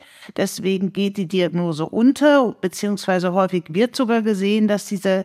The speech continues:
älteren Menschen nicht ganz orientiert sind. Und dann wird einfach angenommen, das sei immer schon so gewesen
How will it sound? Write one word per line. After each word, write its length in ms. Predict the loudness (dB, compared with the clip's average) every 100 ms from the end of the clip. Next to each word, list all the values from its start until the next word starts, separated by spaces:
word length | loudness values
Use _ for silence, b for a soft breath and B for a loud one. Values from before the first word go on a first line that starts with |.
| b
älteren 540 | 0 0 2 0 2 2
Menschen 500 | 0 -2 -2 -2 0
nicht 320 | 0 -2 -2
ganz 240 | -2 -2 -2
orientiert 640 | -4 -2 -4 0 -2 0
sind. 240 | 2 2
Und 260 | 0 -4 0
dann 320 | 2 2 0
wird 340 | 2 0 -2 -4
einfach 540 | 0 0 2 2 2
angenommen, 800 | 2 4 4 4 4 4 4 2
das 240 | 0 0
sei 240 | 2 2 0
immer 400 | 2 4 4 2
schon 260 | -2 -2
so 240 | 0 -2 -2
gewesen 880 | -4 -2 0 0 0 2 2 0